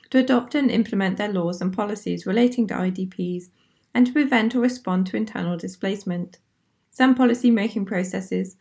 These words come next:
have come almost to a standstill, such as the Central African Republic and in the Democratic Republic of Congo. Elsewhere, governments such as those of Fiji, Honduras, Mali and Niger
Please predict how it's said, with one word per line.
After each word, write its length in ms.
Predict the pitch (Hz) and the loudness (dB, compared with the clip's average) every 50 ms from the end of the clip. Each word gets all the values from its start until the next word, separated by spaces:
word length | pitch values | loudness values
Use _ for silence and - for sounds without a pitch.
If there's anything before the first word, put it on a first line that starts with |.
| _ _ | _ _
have 140 | 240 240 - | -8 -6 0
come 200 | - 262 240 214 | 2 4 4 6
almost 340 | 226 254 233 247 247 - | 8 8 6 6 4 2
to 60 | - 247 | 0 0
a 20 | |
standstill, 800 | 247 - - 247 247 233 233 220 - - 185 175 170 180 190 185 - _ _ _ _ | 0 0 0 0 2 2 2 0 -2 -6 -4 -4 -4 -4 -6 -8 -12 _ _ _ _
such 240 | _ - 214 214 - | _ -6 -6 -2 0
as 160 | 247 247 247 | -2 -2 -2
the 80 | - 233 | -6 -6
Central 400 | - - 202 202 202 - 214 - | -4 -2 -4 -4 -4 -4 -6 -4
African 400 | - 196 196 - 180 - 220 180 | -4 -6 -6 -6 -8 -4 -2 -2
Republic 640 | 175 180 180 - 220 196 190 180 170 170 - _ _ _ _ _ _ _ - | -4 -4 -4 -6 -6 -4 -2 -4 -4 -4 -10 _ _ _ _ _ _ _ 0
and 180 | 240 269 254 | 2 4 4
in 80 | 285 269 | 4 4
the 80 | 285 | 4
Democratic 580 | 247 - 208 208 214 208 - 185 190 190 185 - | 2 0 0 0 -2 -2 -4 -4 -4 -4 -6 -8
Republic 480 | 196 190 190 - 180 185 180 185 190 185 | -8 -8 -6 -8 -6 -4 -4 -6 -6 -6
of 140 | 180 - | -10 -12
Congo. 480 | - - 247 233 208 175 165 165 175 185 - _ _ _ _ _ _ _ _ _ _ _ _ _ _ | -2 0 2 2 2 0 -2 -2 -2 -6 -10 _ _ _ _ _ _ _ _ _ _ _ _ _ _
Elsewhere, 540 | 202 196 190 190 - 180 175 180 196 220 - _ _ _ _ _ | -6 -6 -6 -4 -4 -2 -2 -2 -4 -6 -8 _ _ _ _ _
governments 400 | - - 247 254 254 247 247 247 | 0 0 4 6 4 4 4 2
such 200 | 247 - - - | -2 -6 -6 -10
as 240 | 214 - - - _ _ _ _ _ _ | -10 -10 -10 -12 _ _ _ _ _ _
those 300 | - 202 202 226 220 - | -4 -2 0 -2 -2 -4
of 120 | 190 185 | -8 -4
Fiji, 460 | - - 220 202 185 185 185 190 220 | -2 -2 -2 -2 -2 -2 -2 -2 -2
Honduras, 680 | 233 220 - 190 190 185 185 185 180 180 185 196 190 - | -4 -4 0 0 0 2 2 0 0 0 -2 -4 -4 -2
Mali 340 | 190 185 180 185 185 190 208 | 0 2 2 2 2 0 0
and 120 | 185 175 | -2 -2
Niger 560 | 175 170 170 185 190 185 175 170 175 190 185 | -2 -2 -4 -2 -2 -2 -2 -2 -2 -4 -8